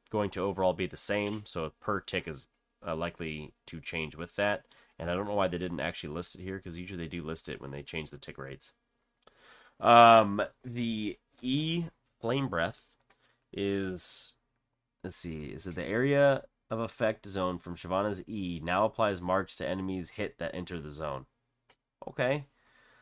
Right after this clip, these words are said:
So that'll be very interesting. Uh, I think those, those marks, they speed her up, or does she get extra damage with them? I don't remember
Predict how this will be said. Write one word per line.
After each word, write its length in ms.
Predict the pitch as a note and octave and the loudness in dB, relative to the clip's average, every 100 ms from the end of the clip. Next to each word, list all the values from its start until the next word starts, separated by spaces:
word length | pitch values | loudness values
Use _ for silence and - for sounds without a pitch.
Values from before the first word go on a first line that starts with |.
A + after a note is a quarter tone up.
| _ - | _ -2
So 160 | - | 6
that'll 120 | D#3+ D#3+ | 8 8
be 80 | |
very 200 | G2+ F#2+ | 4 2
interesting. 500 | F2 - - D#2 D2 - _ _ _ _ _ _ _ _ _ _ _ - - | 0 -4 -8 -6 -8 -10 _ _ _ _ _ _ _ _ _ _ _ -6 2
Uh, 160 | G2 | 4
I 40 | G2+ | 4
think 140 | C3+ | 4
those, 260 | D3 G#2 - - | 4 2 -2 0
those 200 | A#2 G#2 | 0 4
marks, 260 | C#3 C#3 | 2 2
they 100 | A#2 | -4
speed 260 | - - B2 | -4 -2 2
her 80 | G#2+ | 2
up, 160 | C#3 | 2
or 60 | A#2+ | -2
does 120 | F#2+ | -4
she 120 | - | -6
get 120 | F#2 | -2
extra 200 | G2 - - | -4 -4 -6
damage 240 | E2+ C#2 | -6 -6
with 100 | C2+ | -10
them? 120 | D2+ | -8
I 40 | E2+ | -6
don't 140 | F#2+ | -6
remember 400 | D#2 D2+ D2 | -6 -6 -6